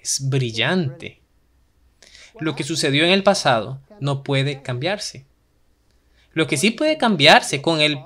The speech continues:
paso del tiempo es lo que se recuerda del pasado y el modo en que se ha de recordar.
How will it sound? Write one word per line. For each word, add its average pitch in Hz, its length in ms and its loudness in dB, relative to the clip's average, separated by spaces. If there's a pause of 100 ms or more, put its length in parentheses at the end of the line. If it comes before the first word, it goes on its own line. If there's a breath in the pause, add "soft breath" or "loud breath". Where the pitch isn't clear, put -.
(100)
paso 226 380 2
del 117 240 -6
tiempo 131 720 -6 (880)
es - 500 -10 (100)
lo 135 160 -8
que 135 140 -6
se 135 140 -6
recuerda 123 760 0 (260)
del 107 160 -10
pasado 110 540 -8 (1040)
y 139 80 -2
el 135 140 2
modo 180 320 4
en 165 180 2
que 147 160 -2
se 135 240 0
ha 151 240 8
de 151 180 -4
recordar. 131 640 -4